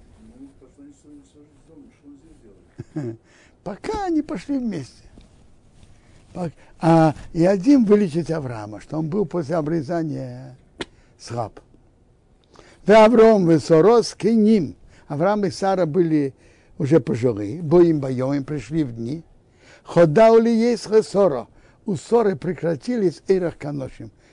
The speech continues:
Speaker 1: Менструации прекратились. Ват Ицхак Соро бекербо геймер.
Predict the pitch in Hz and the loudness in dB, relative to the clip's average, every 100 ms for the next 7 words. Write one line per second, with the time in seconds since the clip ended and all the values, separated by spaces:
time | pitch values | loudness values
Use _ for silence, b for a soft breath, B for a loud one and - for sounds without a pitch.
0 | b b - 151 143 170 202 202 - 175 | b b -4 -4 -2 -2 -2 -2 -6 -8
1 | 139 b - 139 - 123 - 98 87 - | -10 b -8 -8 -8 -12 -12 -16 -18 -20
2 | - _ _ _ _ _ _ _ _ _ | -20 _ _ _ _ _ _ _ _ _
3 | _ _ _ _ _ _ B B B - | _ _ _ _ _ _ B B B 0
4 | 151 165 165 160 - 165 156 - 175 180 | 4 4 4 0 2 2 2 0 2 4
5 | 165 160 139 170 135 160 143 147 147 160 | 4 2 0 -2 0 0 0 0 -2 -2
6 | 190 175 165 | -4 -12 -16